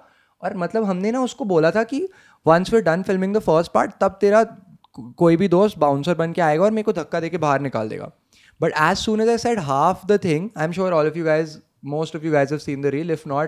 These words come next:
we'll link it, go watch it, 'cause that's what we're referring to right now। तो उसके बाद हम लोगों ने, मैंने आधी, आधा रैप किया और एलन का हाइफेनस्टाइन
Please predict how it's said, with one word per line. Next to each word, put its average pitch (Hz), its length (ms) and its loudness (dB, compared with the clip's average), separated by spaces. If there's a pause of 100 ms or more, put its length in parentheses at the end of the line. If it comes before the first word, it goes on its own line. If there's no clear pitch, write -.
(160)
we'll 139 160 -2
link 123 180 -4
it, 175 120 0 (560)
go 143 60 8
watch 139 280 6
it, 160 120 2
'cause - 420 -8
that's 127 200 0
what 131 120 -2
we're 127 200 0
referring 117 240 -6
to 123 60 0
right 113 180 -2
now। 131 140 -8 (340)
तो 165 80 0
उसके 165 200 -4
बाद 185 280 0 (480)
हम 156 180 -2
लोगों 175 200 2
ने, 208 60 -2
मैंने 196 180 0
आधी, 147 540 0 (360)
आधा 143 300 2
रैप 170 320 2
किया 175 140 2
और 220 260 4
एलन 151 320 0
का 220 180 2 (520)
हाइफेनस्टाइन 190 840 0